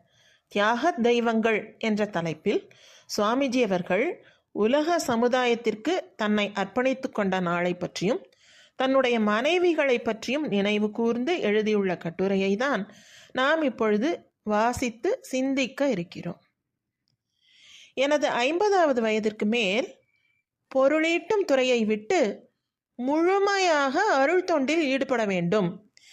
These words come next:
என்பது எனது நீண்ட நாள் விருப்பமாக இருந்து வந்தது. அதற்கான முறையில் திட்டமும் தீட்டி, அதற்கு தக்க ஏற்பாடுகளை செய்து கொண்டு,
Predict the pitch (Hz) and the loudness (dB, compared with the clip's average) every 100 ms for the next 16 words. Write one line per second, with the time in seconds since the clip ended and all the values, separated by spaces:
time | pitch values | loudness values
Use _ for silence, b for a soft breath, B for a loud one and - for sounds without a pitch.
0 | B B B 202 202 220 269 214 285 370 | B B B 0 0 2 2 2 0 -4
1 | - b b b 226 233 226 233 311 349 | -12 b b b 0 0 2 0 0 0
2 | 392 403 403 277 294 277 240 233 220 202 | 2 2 2 0 0 0 -2 -2 -2 -2
3 | 175 180 - - 269 277 262 262 175 175 | -2 -6 -10 -6 -2 0 0 -2 -2 -6
4 | 165 196 _ _ _ _ b b b b | -10 -12 _ _ _ _ b b b b
5 | 170 185 - - 247 311 320 254 247 247 | -6 -4 -4 -2 -2 0 2 2 2 0
6 | 392 523 _ - 202 208 226 240 226 240 | -2 -4 _ -6 -4 -2 0 0 0 -2
7 | 262 311 339 208 - B B B B 269 | -2 -2 -2 -2 -8 B B B B -2
8 | 285 285 269 269 277 - 466 320 262 262 | 0 -2 -2 -4 -6 -2 0 2 2 0
9 | 254 233 220 190 185 180 190 202 226 233 | 0 0 0 -2 -2 -2 0 0 0 0
10 | 302 208 | 0 -2